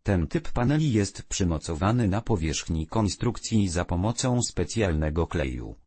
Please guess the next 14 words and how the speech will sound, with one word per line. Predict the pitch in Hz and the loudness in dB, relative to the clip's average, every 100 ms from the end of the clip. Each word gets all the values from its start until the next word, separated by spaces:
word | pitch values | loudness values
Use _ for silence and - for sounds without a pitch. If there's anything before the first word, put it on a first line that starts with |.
| - | -4
a | 82 | -4
ponadto | - 98 101 - 110 | 0 0 0 0 -2
utrwalony | 107 92 80 82 82 110 120 107 | -2 -4 -2 0 2 2 0 0
za | 87 | -2
pomocą | 90 87 101 117 131 120 110 | -2 0 -2 0 0 0 0
paznokci. | 87 98 92 - - - - _ | 0 0 -6 -8 -10 -12 -12 _
Jeśli | 127 147 - 131 | -2 0 2 4
na | 92 90 | 4 0
ścianie | - - 160 151 143 | -2 -2 2 2 2
występują | 113 - 92 - 131 120 95 | -2 0 -2 0 -2 0 0
nieprawidłowości, | 76 78 147 139 117 95 80 117 - - 67 58 - - | 0 -2 -2 -2 0 0 2 0 -2 -6 -6 -8 -12 -16
które | - 120 95 | -4 0 2
należy | 82 98 113 104 | 2 0 0 -2
izolować, | 95 85 87 73 60 67 - | -2 -2 0 0 -2 -6 -6